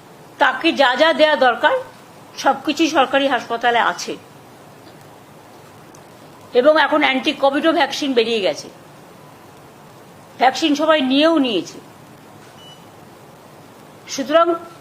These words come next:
আমরা নিজেদের ইন্টারেস্টেই নিজেরা মিটিংটা করলাম, যাতে ফার্দার যদি কখনো সেরকম পরিস্থিতি হয়, তখন আমরা যেন প্রস্তুতিটা রে-, রেখে দিতে পারি, যাতে কোনো অসুবিধে লোকের না হয়।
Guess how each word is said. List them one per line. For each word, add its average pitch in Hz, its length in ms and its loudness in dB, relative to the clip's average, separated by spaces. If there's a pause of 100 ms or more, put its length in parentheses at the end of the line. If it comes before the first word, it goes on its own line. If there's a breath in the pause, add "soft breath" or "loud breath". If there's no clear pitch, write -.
(720)
আমরা 277 340 4
নিজেদের 285 400 0
ইন্টারেস্টেই 302 560 -2
নিজেরা 285 340 0
মিটিংটা 254 400 -2
করলাম, 233 360 -2 (760)
যাতে 240 300 2
ফার্দার 233 600 -2 (680)
যদি 233 200 -2 (100)
কখনো 359 480 2
সেরকম 302 360 0
পরিস্থিতি 254 540 -2
হয়, 220 300 0 (720 loud breath)
তখন 311 480 2
আমরা 262 320 0
যেন 254 180 2 (1200)
প্রস্তুতিটা 330 680 0
রে-, 247 380 0
রেখে 262 220 0
দিতে 285 220 -2
পারি, 254 260 0
যাতে 269 220 0
কোনো 285 180 0
অসুবিধে 262 420 -4
লোকের 269 320 0
না 233 160 0
হয়। 190 180 -8